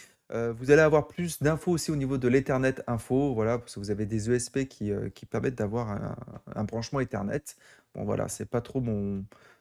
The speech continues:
euh, je prends jamais ce genre de, de version, je, je suis plutôt, euh, du style à développer des devices, euh, sans fil, mais bon, voilà.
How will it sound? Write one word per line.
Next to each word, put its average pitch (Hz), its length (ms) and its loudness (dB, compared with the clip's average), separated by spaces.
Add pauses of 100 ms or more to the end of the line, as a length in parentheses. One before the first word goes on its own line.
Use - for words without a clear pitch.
(280)
euh, - 120 -6
je 110 100 -4
prends 113 220 -2
jamais 139 220 -2
ce 127 100 -8
genre 113 160 -2
de, 107 140 -2
de 107 100 -4
version, 107 340 -4
je, 139 160 -10
je - 540 -12
suis - 80 -20
plutôt, 123 420 -6
euh, 104 200 -2 (720)
du 113 140 -6
style 131 200 -2
à 107 60 0
développer 113 400 -2
des 113 80 0
devices, 117 540 -4 (320)
euh, - 120 0
sans 107 200 -4
fil, 156 360 -6 (120)
mais 98 100 -4
bon, 98 100 -4
voilà. - 380 -4